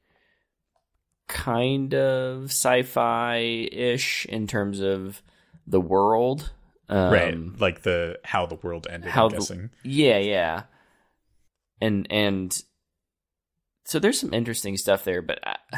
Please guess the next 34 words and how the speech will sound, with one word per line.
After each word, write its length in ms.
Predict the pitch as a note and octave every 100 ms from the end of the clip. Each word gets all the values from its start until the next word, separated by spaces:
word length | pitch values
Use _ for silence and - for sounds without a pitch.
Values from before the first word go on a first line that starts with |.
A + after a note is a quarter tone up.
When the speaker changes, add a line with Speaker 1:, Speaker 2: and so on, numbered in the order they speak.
| - - _ _ _ -
Speaker 1:
I 140 | A#2+
just 160 | B2+ B2
don't 180 | A#2 G2+
think 180 | G#2+ G2
it's 140 | -
all 220 | - F#2+
that 180 | F#2+ - - _ _ _ A2
well 180 | G#2+
written 340 | G2 G#2 F#2+ F#2
or 180 | F2+ F2
acted. 640 | D2+ F#2 - E2+ D#2 E2+ G#2+ _ _
And 140 | F#2+
the 60 | F#2+
premise 500 | - - A2 F#2+ -
alone 400 | F2+ F#2 F2 F2
is, 280 | F2+ F2+ -
it 200 | - F2+ -
has 240 | A#2+ G2+
been, 160 | G2 -
has 240 | A#2 G2
been 240 | F#2+ G#2+ G2+
interesting 500 | G#2+ G2+ G2+ - F#2+
enough. 340 | F#2 F#2 F2
The 80 | F2
plot 380 | - G#2 G2+ -
has 260 | F#2+ F2+
been 220 | - F2 D#2+
interesting 540 | F#2 F#2 F#2 F#2 F2
enough 420 | E2+ E2+ D#2 -
to 100 | -
keep 240 | - - -
me 100 | D#2+
watching 460 | D2 D#2+ - D2+
it. 180 | D2